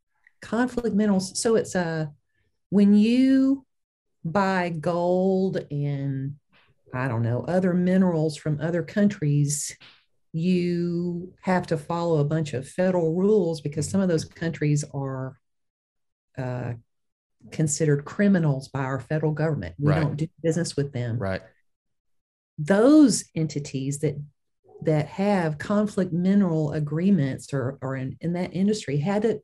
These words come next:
Speaker 1: g-, get a Yellow Book audit.
Speaker 2: Hmm.
Speaker 1: Because what happens is the G A O published this book,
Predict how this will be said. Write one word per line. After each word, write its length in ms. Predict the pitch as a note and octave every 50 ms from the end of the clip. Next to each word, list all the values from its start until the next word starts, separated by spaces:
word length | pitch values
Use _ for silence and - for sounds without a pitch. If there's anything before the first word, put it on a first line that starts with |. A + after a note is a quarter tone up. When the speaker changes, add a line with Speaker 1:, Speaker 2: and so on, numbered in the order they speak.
| _ D#3
Speaker 1:
g-, 120 | D3 C#3
get 220 | - - - E3+ F3
a 60 | F3+
Yellow 280 | E3+ F3 F3 F#3 G3 F#3+
Book 180 | F#3+ A3 G#3+
audit. 440 | - G#3+ - - - - _ _ - - _ _ _
Speaker 2:
Hmm. 100 | G2+ F#2 F2 - _ _ _ _ _ _ _ _ _ _ _ _ _ _ _ _ _ _ _
Speaker 1:
Because 920 | - G#3+ A3 - - - B3+ B3+ A#3 F#3 F#3 F3+ F#3 G#3+ A3 A#3 - - - - _ _ _ _ _ _ - - _ _
what 180 | - G#3+ C4 A#3+
happens 460 | A#3+ C4+ D4 D#4 D#4 - G#3 G3+ E3+
is 200 | G3 F#3 E3+ D3+
the 140 | - D#3+ D#3+
G 240 | D#3 D3+ - G#3 A3+
A 160 | G#3 G3+ G3+ F#3
O 60 | E3+
published 480 | D#3+ - - A#3+ A#3+ A#3+ A3+ G#3 G#3 -
this 120 | E3 D#3+
book, 600 | - - _ A#3 A3+ E3+ C#3+ D3+ D3 D3 - -